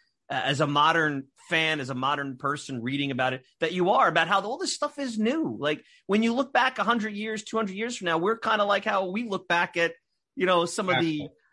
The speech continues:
Speaker 1: Uh, things that you're like, "Wow, look at how different the world was." But we're living in it. And,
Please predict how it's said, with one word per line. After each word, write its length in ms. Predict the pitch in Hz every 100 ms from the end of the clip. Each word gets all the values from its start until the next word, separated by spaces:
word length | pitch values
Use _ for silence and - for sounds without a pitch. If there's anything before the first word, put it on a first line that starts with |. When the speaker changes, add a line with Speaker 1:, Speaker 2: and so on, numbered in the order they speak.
| _ -
Speaker 1:
Uh, 340 | 156 156 151
things 460 | 147 208 185 175 156
that 120 | 160
you're 80 | 147
like, 140 | 135
"Wow, 300 | 180 208 151
look 200 | 127 185
at 80 | 226
how 360 | 190 180 160 135 _ _
different 300 | 202 202 139
the 80 | 120
world 240 | 120 113
was." 180 | 110 110
But 140 | 185
we're 120 | 240 339
living 340 | 330 440 240
in 120 | 131
it. 80 | 113 147
And, 140 | 156